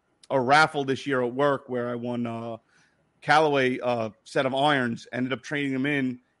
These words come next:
and getting the, uh, the Stealth irons. And I absolutely love them. The only problem with the Stealth irons is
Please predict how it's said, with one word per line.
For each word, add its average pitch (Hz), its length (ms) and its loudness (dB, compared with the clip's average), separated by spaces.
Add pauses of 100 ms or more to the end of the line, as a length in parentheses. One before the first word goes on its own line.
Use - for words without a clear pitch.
and 123 180 -8
getting 127 340 2
the, 117 200 -4
uh, 117 320 0
the 127 80 -10
Stealth 151 360 0
irons. 113 420 -4
And 120 140 -8
I 120 140 -6 (120)
absolutely 147 720 0
love 123 460 -2
them. 110 200 -12 (380)
The 135 100 0
only 202 160 2
problem 202 280 6
with 160 80 -8
the 151 80 -6
Stealth 160 300 2
irons 127 460 0
is 123 420 -2